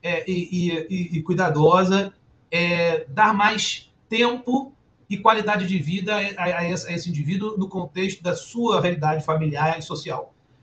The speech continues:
Então, assim, eu, eu, eu não teria mais nada diferente aqui a acrescentar, é só reforçar, né, a importância, parabenizar vocês aí pelo tema. Eu acho que,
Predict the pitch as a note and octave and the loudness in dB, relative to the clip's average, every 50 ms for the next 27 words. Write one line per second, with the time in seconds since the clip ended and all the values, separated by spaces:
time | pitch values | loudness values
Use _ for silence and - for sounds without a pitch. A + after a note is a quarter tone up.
0 | _ _ _ - G3 F#3 - G#3+ G#3+ C4 C4+ B3+ - F3+ D#3 D#3 D3+ D#3 D#3+ D#3 | _ _ _ -12 -8 -4 0 2 4 4 2 2 0 -2 0 2 2 2 0 -2
1 | E3 F3 F3 E3 E3 D#3+ E3+ F3 E3+ E3+ E3+ D#3+ D#3+ D#3+ E3+ D#3+ F3+ F3 F3 E3 | -2 -4 -4 -4 -4 -6 -6 -8 -8 -6 -6 -4 -4 -4 -4 -4 -2 0 0 0
2 | D#3+ - _ _ _ D3+ E3 E3+ D#3+ - - D3 E3+ E3+ E3 D#3 D3+ - - D#3+ | -2 -4 _ _ _ 0 0 0 0 -2 -2 -2 -4 -2 -2 -2 -2 -2 0 0
3 | D#3+ E3+ E3 - D#3 - E3+ D#3+ - D#3+ D#3 - D3 C#3 - F#3+ G#3+ A#3 A3 G#3 | 0 0 -2 -4 -6 -6 -6 -6 -6 -6 -8 -10 -10 -4 0 4 6 6 6 4
4 | F#3+ E3+ - - G3 F#3+ - A#3 A3+ B3 - - - F3+ F3+ G#3 G#3 G#3 - - | 2 -2 -4 -2 -2 0 0 -2 -2 -4 -6 -4 0 2 4 4 2 0 -4 -14
5 | _ _ _ _ _ _ - E3 F#3+ F#3+ F#3+ G3 - A3+ - - - F3 F#3 A3+ | _ _ _ _ _ _ -6 -2 0 0 0 0 -2 -2 -6 -4 -2 0 0 0
6 | G#3 D#3+ D#3 D#3+ D#3 D3 D3 D3 D3 B2 A#2 D3+ D#3+ D#3+ C#3+ - - D3+ D3 C#3 | 0 -2 0 0 2 2 2 2 0 0 0 0 -2 -2 -2 -4 -6 -6 -6 -6
7 | C#3 C#3 C#3+ C#3 - C#3 C3 B2 - C#3 C#3+ E3+ G3 G3+ F3+ D#3+ E3+ D#3+ - - | -6 -8 -8 -8 -10 -10 -12 -12 -6 -4 -2 0 0 0 0 0 0 0 -2 -4
8 | - E3+ D3+ - - | -4 -6 -6 -6 -8